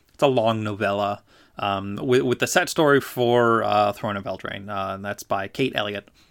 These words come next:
who had previously written Chronicle of Molish for Core twenty nineteen,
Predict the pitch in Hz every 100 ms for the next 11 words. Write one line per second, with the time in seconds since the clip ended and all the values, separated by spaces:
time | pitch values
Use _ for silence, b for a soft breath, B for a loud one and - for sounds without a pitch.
0 | _ - 107 101 110 104 - 143 135 -
1 | 117 113 113 107 107 120 104 110 101 98
2 | 101 104 - 107 - - 110 - 110 104
3 | 104 - 127